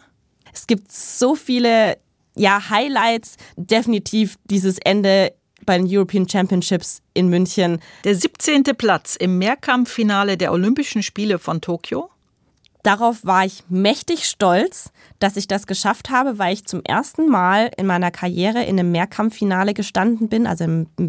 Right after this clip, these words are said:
Speaker 1: Mehrkampffinale der besten vierundzwanzig. Und ich damit auch zwei fehlerfreie Mehrkämpfe gemacht habe bei diesen Olympischen Spielen und am Ende ist der siebzehnte Platz geworden.
Speaker 2: Das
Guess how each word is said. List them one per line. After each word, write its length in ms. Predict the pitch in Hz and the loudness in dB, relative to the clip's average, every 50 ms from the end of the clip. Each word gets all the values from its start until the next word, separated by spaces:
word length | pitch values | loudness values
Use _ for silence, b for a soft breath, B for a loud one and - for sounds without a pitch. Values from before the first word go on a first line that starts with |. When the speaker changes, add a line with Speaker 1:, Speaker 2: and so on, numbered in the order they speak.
| 165 - - | -4 -4 -2
Speaker 1:
Mehrkampffinale 600 | 175 170 180 - 180 175 - 175 170 170 165 170 | -2 -2 -2 -2 -4 -6 -4 -2 -2 -2 -2 -2
der 120 | 165 165 | -2 -4
besten 300 | 160 - 170 - - - | -2 -4 -4 -4 -4 -6
vierundzwanzig. 920 | 180 - - 208 208 226 240 233 - 190 180 202 226 - - 240 302 - B B B B B B B B B B B B B B - | -8 -6 -4 -2 0 0 0 0 -2 -2 -2 -2 -2 -2 -2 -4 -4 -6 B B B B B B B B B B B B B B 0
Und 380 | - 214 214 220 214 214 214 | 2 2 2 2 0 -2 -2
ich 200 | - 208 196 - - _ | -4 -4 -4 -6 -8 _
damit 400 | - 185 156 190 214 226 220 220 - _ - - | 0 2 2 2 2 0 -2 -4 -6 _ -6 0
auch 380 | - 190 202 196 131 - - - _ _ _ | 0 2 2 0 -4 -10 -18 -20 _ _ _
zwei 340 | - - 202 196 208 220 220 | -4 0 2 2 2 2 -2
fehlerfreie 1000 | - - 302 349 294 247 240 - - - 208 202 208 208 202 202 202 202 196 - b b b | -2 0 0 2 2 2 0 -2 -4 0 0 2 2 2 2 2 2 2 0 -4 b b b
Mehrkämpfe 880 | - 202 202 226 285 - - 269 226 247 254 - 254 233 233 226 226 226 _ - - | -2 0 2 2 0 0 -2 -2 0 0 0 0 0 2 2 2 0 -2 _ -8 -4
gemacht 420 | 233 220 220 226 247 - - - | 0 0 2 0 0 -2 -6 -4
habe 260 | 240 226 220 226 226 | 0 2 2 2 0
bei 140 | 214 208 202 | 0 -2 0
diesen 220 | 214 220 233 226 | 0 0 0 0
Olympischen 420 | 202 208 208 202 214 208 208 226 214 | 0 0 0 0 0 0 0 0 -2
Spielen 360 | - - - 220 208 214 214 | -2 -2 0 0 2 2 2
und 100 | 202 196 | 2 2
am 120 | 175 170 | 0 0
Ende 360 | - - 175 190 190 208 208 220 B B B B | 0 0 0 2 2 0 0 -2 B B B B
ist 120 | B - | B -4
der 60 | 208 | -2
siebzehnte 360 | 202 196 - - 220 208 220 | -2 -2 -2 -2 -2 -2 -2
Platz 260 | 220 220 202 185 - - | 0 0 0 -2 -2 -4
geworden. 480 | 170 160 160 151 151 151 147 147 151 - _ _ _ _ _ | -8 -6 -4 -2 -4 -2 -4 -6 -8 -10 _ _ _ _ _
Speaker 2:
Das 260 | - - 175 - - | -6 -6 -6 -6 -6